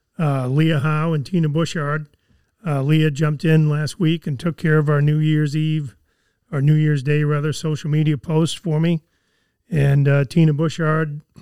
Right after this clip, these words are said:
harvested all the, uh, guesses for The Price is Right and the shout outs, uh, on simple texting, and I appreciate both of them for jumping in and helping.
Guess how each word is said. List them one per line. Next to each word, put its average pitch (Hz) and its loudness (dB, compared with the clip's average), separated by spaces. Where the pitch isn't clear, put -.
harvested 151 -4
all 151 -2
the, 143 -4
uh, 127 -12
guesses 151 -4
for - -20
The 156 -6
Price 156 -2
is 143 -8
Right 165 -6
and 160 -4
the 151 -6
shout 170 -8
outs, 143 -12
uh, 139 -6
on 143 -4
simple 170 -2
texting, 160 -4
and 139 -4
I 139 -6
appreciate 160 -2
both 147 -2
of 165 -14
them 131 -6
for 120 -14
jumping 131 -8
in 127 -8
and 123 -8
helping. 123 -12